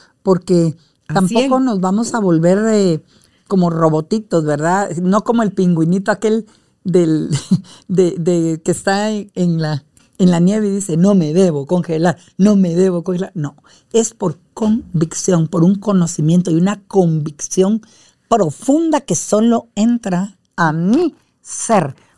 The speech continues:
Speaker 1: Cuando yo estoy en convicción con algo es porque caí en cuenta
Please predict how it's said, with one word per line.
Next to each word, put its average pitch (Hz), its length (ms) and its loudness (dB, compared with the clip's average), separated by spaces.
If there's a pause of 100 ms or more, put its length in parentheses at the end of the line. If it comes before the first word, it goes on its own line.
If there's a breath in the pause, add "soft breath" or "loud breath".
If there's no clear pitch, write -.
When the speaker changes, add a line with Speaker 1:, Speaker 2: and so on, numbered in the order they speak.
Speaker 1:
Cuando 185 600 2
yo 175 440 -2 (160)
estoy 202 380 0
en 262 140 2
convicción 208 920 0
con 190 200 -2
algo 254 440 -2
es 196 180 -2
porque 202 680 -2
caí 240 600 -2
en 180 220 4
cuenta 185 540 -2